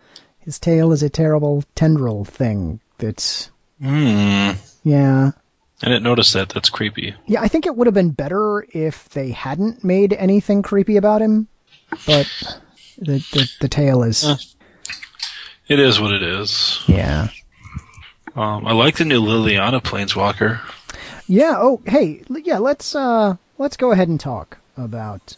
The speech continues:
Speaker 1: uh, the new Liliana Planeswalker. Why don't, why don't you tell us all what she does?
Speaker 2: Sorry.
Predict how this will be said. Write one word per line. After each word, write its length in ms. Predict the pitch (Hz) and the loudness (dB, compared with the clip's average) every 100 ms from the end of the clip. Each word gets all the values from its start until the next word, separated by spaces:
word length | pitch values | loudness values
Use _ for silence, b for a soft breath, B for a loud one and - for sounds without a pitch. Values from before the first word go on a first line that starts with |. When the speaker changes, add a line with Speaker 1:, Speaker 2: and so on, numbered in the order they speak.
| - | -18
Speaker 1:
uh, 220 | 110 98 | -14 -14
the 100 | 101 | -10
new 160 | 113 117 | -10 -8
Liliana 320 | 107 113 98 | -10 -12 -14
Planeswalker. 520 | - 117 101 110 110 127 | -14 -14 -12 -12 -12 -4
Why 200 | 180 220 | 0 4
don't, 220 | 202 202 | 4 2
why 120 | 214 | 2
don't 120 | 226 185 | 4 2
you 60 | |
tell 220 | - 175 | 2 2
us 160 | 151 - | 2 -2
all 240 | 143 131 | -4 -4
what 180 | 120 120 | -8 -8
she 160 | - 117 | -6 -4
does? 640 | - 90 - - - - - - - | -2 -2 -2 -6 -6 -6 -10 -12 -6
Speaker 2:
Sorry. 340 | - 98 110 | -4 -4 -6